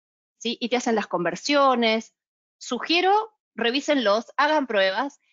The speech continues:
y van a ver que en muchos casos colabora en el día a día de esto de, eh, estar llevando y trayendo. Por ejemplo, acá tienen un copy to stream file, estás copiando un archivo de datos, ¿sí?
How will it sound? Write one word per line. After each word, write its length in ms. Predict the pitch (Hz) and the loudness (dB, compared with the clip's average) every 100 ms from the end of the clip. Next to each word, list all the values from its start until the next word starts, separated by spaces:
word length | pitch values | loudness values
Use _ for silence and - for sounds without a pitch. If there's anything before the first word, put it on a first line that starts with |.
| _ | _
y 80 | 233 | -2
van 140 | 262 | 2
a 80 | 285 | 4
ver 200 | 262 320 | 2 0
que 300 | 269 262 311 _ _ | 0 -2 -2 _ _
en 160 | 233 240 | -4 0
muchos 340 | 320 320 349 | 0 -2 -6
casos 640 | - 381 370 330 370 - _ _ - | -2 -2 -2 -6 -6 -8 _ _ -6
colabora 680 | 233 233 277 302 302 339 285 | 0 2 2 4 4 2 2
en 160 | 196 | -4
el 240 | 196 190 196 | -6 -8 -8
día 220 | 240 226 | -2 0
a 20 | |
día 260 | 214 240 262 | 0 -2 -2
de 80 | 214 | -2
esto 260 | - 233 | -8 -8
de, 220 | 196 196 _ _ _ | -8 -8 _ _ _
eh, 340 | 180 165 160 - | -6 -4 -6 -8
estar 480 | 185 - 202 202 - _ | -10 -2 0 0 -6 _
llevando 400 | - 190 202 214 | -4 0 0 0
y 60 | 208 | -2
trayendo. 520 | 165 156 147 143 147 | -4 -6 -8 -12 -10
Por 100 | - | -6
ejemplo, 420 | 202 - 196 156 151 | -4 -4 -6 -4 -4
acá 200 | 208 214 | -4 -2
tienen 240 | 233 220 | -2 0
un 140 | 226 | -2
copy 280 | 220 247 254 | -2 -4 -4
to 140 | 233 220 | -6 -6
stream 260 | - 269 | -4 -4
file, 340 | - 370 381 392 | 0 2 2 -2
estás 200 | 269 240 | -6 -10
copiando 360 | 208 185 180 | -8 -6 -6
un 80 | 208 | -6
archivo 420 | 214 - 185 185 | -6 -6 -6 -4
de 100 | 214 | 0
datos, 600 | 311 381 403 539 - - _ _ _ _ _ | 0 0 -2 -8 -8 -18 _ _ _ _ _
¿sí? 220 | - 262 | -8 -6